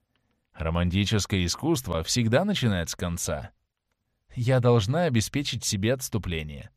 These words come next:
«По примеру парафианин?» «Парафианине нашли спасение в пустыне. Я бы не могла это сделать».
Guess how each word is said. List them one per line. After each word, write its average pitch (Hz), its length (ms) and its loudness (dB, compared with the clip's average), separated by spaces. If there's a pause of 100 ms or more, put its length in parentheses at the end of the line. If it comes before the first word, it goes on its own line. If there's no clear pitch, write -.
(720)
«По 85 120 -2
примеру 95 500 4
парафианин?» 107 760 2 (920)
«Парафианине 135 720 0
нашли 127 320 0
спасение 180 560 2
в 151 80 -6
пустыне. 165 640 -4 (400)
Я 113 260 2
бы 110 100 2
не 131 120 0
могла 143 340 -2
это 147 160 -4
сделать». 101 480 -8